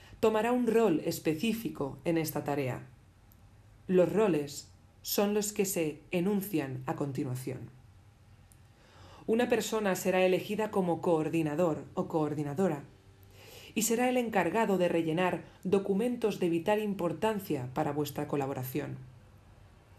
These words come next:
En ellos se apuntarán las partes del discurso,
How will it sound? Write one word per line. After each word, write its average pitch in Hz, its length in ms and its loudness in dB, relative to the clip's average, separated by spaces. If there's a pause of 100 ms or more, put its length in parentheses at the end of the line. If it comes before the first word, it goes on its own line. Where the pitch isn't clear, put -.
(720)
En 175 140 2
ellos 185 400 2
se - 160 0
apuntarán 170 640 2
las 180 240 2
partes 170 360 2
del 156 160 4
discurso, 160 600 -2